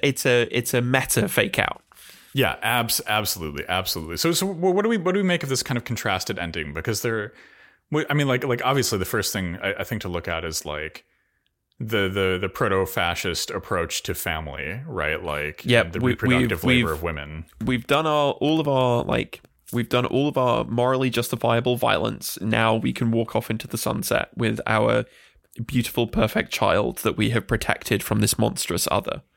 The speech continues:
Speaker 2: Yes, and if there's, if there's anything of fascism, hey, it's, it's a woman that doesn't have reproductive capabilities.
Speaker 1: Yeah, exactly. Um, c-, should we talk about the, the, the, the second ending almost?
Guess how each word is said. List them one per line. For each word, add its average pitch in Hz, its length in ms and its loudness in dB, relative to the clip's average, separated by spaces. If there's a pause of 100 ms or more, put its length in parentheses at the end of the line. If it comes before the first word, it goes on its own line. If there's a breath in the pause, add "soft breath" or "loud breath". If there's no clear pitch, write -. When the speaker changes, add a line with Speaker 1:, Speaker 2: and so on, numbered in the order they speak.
(120 soft breath)
Speaker 2:
Yes, - 360 -4
and 123 160 0
if - 80 -4
there's, 117 160 2
if 110 160 -4
there's 120 160 0
anything 123 320 0
of 98 80 -2
fascism, 98 460 0
hey, 120 180 0
it's, - 240 -2
it's 104 120 -4
a 98 80 -2
woman 98 280 0
that 87 160 0
doesn't 92 200 -2
have 87 200 -4
reproductive 80 460 -6
capabilities. - 800 -8 (800 soft breath)
Speaker 1:
Yeah, - 280 -4
exactly. - 560 -4 (680 loud breath)
Um, 151 300 4 (420)
c-, - 120 -16
should - 180 -2
we 622 100 -10
talk 403 220 0
about - 320 0
the, 165 480 2
the, 127 500 0
the, - 440 -4 (340)
the 123 160 0
second - 1040 0
ending 427 440 0 (140)
almost? - 640 0